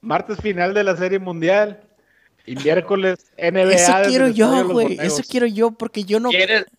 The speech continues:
Speaker 3: quieres más o te guiso un huevo?
Speaker 2: Quiero más.
Speaker 1: <laughs> No, hombre, pinche joya, güey, eso.
Speaker 2: Es que yo odio el mes en el que nada más hay temporada regular de béisbol, güey.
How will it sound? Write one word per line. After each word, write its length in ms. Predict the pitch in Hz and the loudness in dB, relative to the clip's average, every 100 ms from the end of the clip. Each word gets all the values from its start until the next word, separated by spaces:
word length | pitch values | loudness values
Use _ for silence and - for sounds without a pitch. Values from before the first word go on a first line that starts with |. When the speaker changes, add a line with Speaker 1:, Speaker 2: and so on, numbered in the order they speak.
| _ | _
Speaker 3:
quieres 280 | 196 214 214 | -2 0 0
más 240 | 196 214 214 | 0 -2 -4
o 100 | 202 | -4
te 100 | 165 | -6
guiso 320 | 151 165 175 | -6 -10 -10
un 100 | 160 143 | -10 -4
huevo? 240 | 139 123 | -4 -4
Speaker 2:
Quiero 240 | 113 151 - | -8 -10 -10
más. 220 | - 508 508 539 539 - | -12 -12 -14 -14 -16 -14
Speaker 1:
<laughs> 100 | - - 415 _ | -14 -14 -20 _
No, 160 | 202 156 | -2 -2
hombre, 220 | 185 196 | -2 -6
pinche 360 | 143 147 139 180 | -12 -8 -4 -2
joya, 460 | 165 160 156 190 | -2 -2 0 -2
güey, 220 | 175 143 | -4 -4
eso. 160 | 143 151 | -6 -10
Speaker 2:
Es 200 | - 170 | -12 -14
que 200 | - 226 214 | -8 -6 2
yo 180 | 226 220 | 4 4
odio 680 | - 175 220 226 214 208 180 - | 0 0 0 0 -2 -4 -8 -6
el 220 | 151 143 | -6 -4
mes 340 | 147 165 185 | -4 -4 -4
en 100 | 202 | -6
el 140 | 196 185 | -8 -8
que 140 | 143 | -8
nada 200 | 143 165 | -6 -8
más 260 | 175 175 185 | -8 -8 -8
hay 60 | |
temporada 500 | 175 180 190 147 143 | -10 -12 -8 -6 -4
regular 400 | 175 170 135 147 | -4 -6 -8 -8
de 80 | 160 | -10
béisbol, 440 | 175 170 156 151 170 | -10 -12 -12 -12 -12
güey. 380 | 165 160 135 | -12 -12 -14